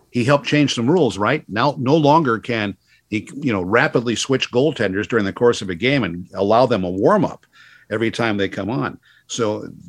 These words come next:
I guess that probably saved me a few commercial reads, uh, over the <laughs> course of the years.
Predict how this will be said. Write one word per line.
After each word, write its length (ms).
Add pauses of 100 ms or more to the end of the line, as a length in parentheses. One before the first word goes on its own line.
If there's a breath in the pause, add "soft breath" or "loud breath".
I 120
guess 280
that 260
probably 480
saved 300
me 160
a 80
few 200
commercial 500
reads, 460 (380 soft breath)
uh, 320
over 220
the 80
<laughs> 100
course 280
of 140
the 160
years. 520